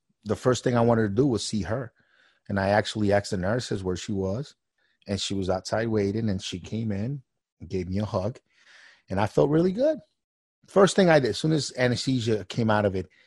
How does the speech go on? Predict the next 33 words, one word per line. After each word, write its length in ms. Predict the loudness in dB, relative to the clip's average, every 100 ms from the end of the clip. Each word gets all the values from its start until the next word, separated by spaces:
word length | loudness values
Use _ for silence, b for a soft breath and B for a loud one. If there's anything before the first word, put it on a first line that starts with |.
| b b b _ _ _ _
it, 200 | 0 0 -2
it, 120 | -4 -4 -12 0
it's 160 | 2 8
weird 240 | 8 8
'cause 160 | 4 2
when 120 | 0
you 100 | 0
come 240 | 0 4
off, 220 | 4 6
out 280 | 4 4 2
of 80 | 4
anesthesia, 720 | 2 2 0 0 0 0 0
you 140 | -2
felt, 300 | -4 0 0 0
you 100 | -8
feel 400 | -6 0 2 4
almost 340 | 2 0 0
like 220 | -4 -4
something 680 | -8 -4 -2 0 0 -2 -4 -12 -16
happened 460 | -4 -2 -2 -2
not 160 | -4 -6
too 120 | -6
long 280 | -4 -4 -4
ago. 260 | -10 -16 -20 B B B _
You 80 | -4
feel 180 | 0
like 140 | 0 -2
something 340 | -4 -4 -4
weird 220 | -2 -2
happened 320 | -2 -8 -10 -12
to 60 |
you, 60 | -10
especially 600 | -4 0 0 0 -4